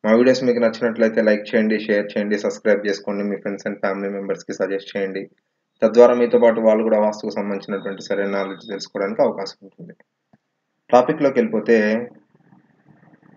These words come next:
మొదటి అంతస్తులో కూడా ఇంటికి నాలుగు వైపులా ప్రదక్షిణ మందం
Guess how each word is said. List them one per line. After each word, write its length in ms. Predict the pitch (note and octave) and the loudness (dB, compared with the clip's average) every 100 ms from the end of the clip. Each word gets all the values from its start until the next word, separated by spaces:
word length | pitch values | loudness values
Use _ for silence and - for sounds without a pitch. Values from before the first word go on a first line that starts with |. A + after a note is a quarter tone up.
| - _ _ | -20 _ _
మొదటి 380 | A2 A#2 C#3 D#3 | 2 8 8 8
అంతస్తులో 520 | D3+ C3+ C3 - B2+ A#2 | 2 2 0 4 6 8
కూడా 240 | A#2 A#2+ B2 | 8 8 6
ఇంటికి 420 | A#2 A#2+ B2+ B2+ C3+ - - - | 2 -4 -4 -2 -2 -2 -8 -4
నాలుగు 360 | A2 A2 A#2+ B2+ | 0 4 4 6
వైపులా 380 | A#2+ A2 A2+ A#2 G#2 A2 A2+ - _ | 6 6 6 6 6 2 -6 -14 _
ప్రదక్షిణ 480 | A2+ A#2+ A#2+ - B2 | 6 6 4 -2 0
మందం 360 | A#2 A2+ A#2+ | 0 0 0